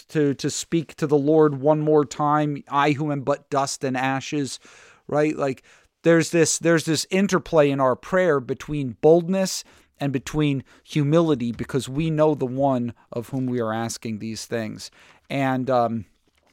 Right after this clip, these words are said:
as I often like to say, as this chapter leaves off, the, uh, God's, God's prayer with Abraham is, is,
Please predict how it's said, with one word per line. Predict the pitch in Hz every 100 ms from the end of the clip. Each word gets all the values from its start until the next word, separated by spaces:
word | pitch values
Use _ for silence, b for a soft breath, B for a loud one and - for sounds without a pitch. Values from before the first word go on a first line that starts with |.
| _ _ -
as | 147 143
I | 156
often | 156 156 151
like | 143 -
to | 131
say, | 165 147
as | 123
this | 131 -
chapter | - 139 - 135
leaves | 123 127 110
off, | 170 185 139 - - B B B -
the, | 135 127
uh, | - 139
God's, | 135 139 135 131 - - - 127
God's | 135 135 131
prayer | - 139
with | 139
Abraham | 131 131 139 147 156
is, | 139 113 123
is, | 110 -